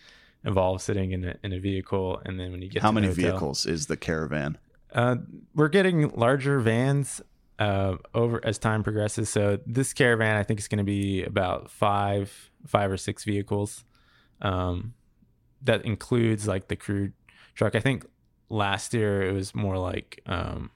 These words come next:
Speaker 1: maybe an extra vehicle. And I think that f-, that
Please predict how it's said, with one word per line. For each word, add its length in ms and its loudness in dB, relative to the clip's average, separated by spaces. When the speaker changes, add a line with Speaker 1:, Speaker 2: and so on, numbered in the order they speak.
Speaker 1:
maybe 200 2
an 120 -2
extra 260 -2
vehicle. 420 0
And 120 0
I 60 0
think 200 -2
that 100 0
f-, 320 -14
that 300 -4